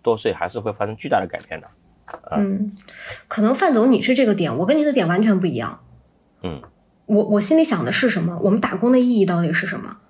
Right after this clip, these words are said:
Speaker 2: 就是今天我们打工做一个播客，对于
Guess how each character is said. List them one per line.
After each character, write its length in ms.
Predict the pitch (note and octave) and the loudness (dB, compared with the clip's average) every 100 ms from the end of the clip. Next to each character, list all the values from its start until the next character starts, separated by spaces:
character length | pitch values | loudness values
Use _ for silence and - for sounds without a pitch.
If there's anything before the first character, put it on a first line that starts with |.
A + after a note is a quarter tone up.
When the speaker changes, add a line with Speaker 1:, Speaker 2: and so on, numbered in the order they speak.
| _ | _
Speaker 2:
就 140 | - C#4+ | -2 0
是 60 | |
今 180 | - D#4 | 2 4
天 160 | D4+ C#4+ | 4 4
我 80 | |
们 100 | F#3+ | 2
打 160 | G#3 F#3+ | 0 -2
工 200 | F#3+ A3+ | 0 0
做 180 | A3 B3+ | 2 2
一 80 | G3 | 2
个 80 | |
播 180 | G#3+ C4+ C4+ | 2 0 -2
客， 340 | - C4 - - _ | 0 -2 -2 -14 _
对 180 | D#4 B3 | 2 2
于 360 | G#3+ G#3+ A#3+ | 4 2 0